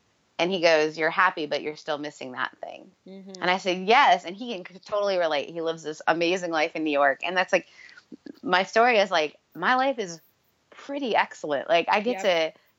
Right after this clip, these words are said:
Speaker 1: travel and speak to large groups of people. And, um, I, I have a book published. Like, I get to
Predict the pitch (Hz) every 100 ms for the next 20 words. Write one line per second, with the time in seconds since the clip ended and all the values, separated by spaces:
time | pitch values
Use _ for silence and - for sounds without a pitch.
0 | - - 185 226 233 226 180 180 - 220
1 | - 175 156 151 - 147 185 214 226 208
2 | 180 - 214 247 240 240 175 160 151 -
3 | - - - 160 151 135 135 - 165 -
4 | _ - 175 180 135 165 240 - 294 285
5 | 285 294 269 - 202 180 151 - _ _
6 | - 196 226 - 196 165 160 151